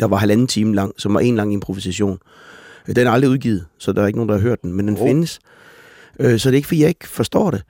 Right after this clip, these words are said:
Speaker 1: Men, men, men vi lever jo i en tidsalder, hvor man kan ændre alting.
Speaker 2: Ja.
Speaker 1: Øh, og hvor man kan sige, "Ah, den der lille,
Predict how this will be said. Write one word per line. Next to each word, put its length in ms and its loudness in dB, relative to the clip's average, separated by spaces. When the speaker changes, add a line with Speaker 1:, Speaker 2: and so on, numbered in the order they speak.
Speaker 1:
Men, 260 2
men, 300 -2
men 220 2
vi 80 2
lever 180 4
jo 60 4
i 40 4
en 80 2
tidsalder, 400 0
hvor 120 0
man 200 0
kan 240 0
ændre 340 -2
alting. 420 -2
Speaker 2:
Ja. 240 -6
Speaker 1:
Øh, 320 2
og 60 -6
hvor 80 0
man 100 2
kan 80 -2
sige, 120 -6
"Ah, 480 -4
den 180 0
der 140 2
lille, 300 -4